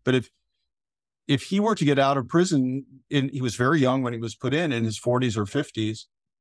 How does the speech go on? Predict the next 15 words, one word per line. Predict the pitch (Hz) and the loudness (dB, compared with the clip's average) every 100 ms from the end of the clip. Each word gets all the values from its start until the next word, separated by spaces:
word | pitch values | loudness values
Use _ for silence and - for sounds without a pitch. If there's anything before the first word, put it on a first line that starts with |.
| _ | _
he's | 214 240 | 0 2
a, | 196 - | 2 0
he's | - 202 208 | -2 0 0
a | |
cult | 151 - 180 185 - | -2 -2 0 0 -2
figure | - 175 190 139 98 | 0 0 2 0 0
on | 95 | -2
the | 107 | -2
ultra | 101 117 - 104 | -4 -4 -2 0
right | 101 143 95 - - | 2 2 0 -4 -8
in | 101 | -6
this | 95 - | -6 -4
world. | 123 120 - 95 | -4 -2 -6 -4
He's, | 120 110 | -2 -2
he's, | 123 135 131 - | 2 2 2 -8